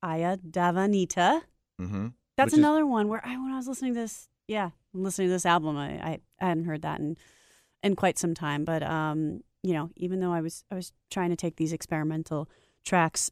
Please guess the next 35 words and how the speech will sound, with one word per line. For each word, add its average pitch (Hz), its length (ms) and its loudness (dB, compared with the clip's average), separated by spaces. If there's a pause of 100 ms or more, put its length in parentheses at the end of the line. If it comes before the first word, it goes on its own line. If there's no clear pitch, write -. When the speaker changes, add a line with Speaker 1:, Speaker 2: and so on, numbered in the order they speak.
(120)
Speaker 1:
very 220 380 8
seriously 170 640 2
and 165 120 2
rank 175 200 4
them 175 120 -2
appropriately, 170 800 -2 (240)
that 160 160 -4
was 185 180 -8
my, 185 340 0
my 190 180 -6
number 190 260 -4
twelve. 190 400 -2
Speaker 2:
Yeah. 185 380 10
Um, 160 500 10 (1300)
first 180 240 4
of 139 60 6
all, 127 420 6
we, 120 340 2
we 120 140 4
talked 135 280 8
before 120 260 6
we 113 60 6
started 107 200 8
recording, 101 580 6 (140)
a 101 40 -4
lot 135 320 10
of 139 60 4
controversy 110 560 4
on 95 80 6
how 95 140 4
to 90 80 0
pronounce 92 380 0
Speaker 1:
Yes. - 420 -4
Speaker 2:
it. 90 40 -4
Um, 85 460 0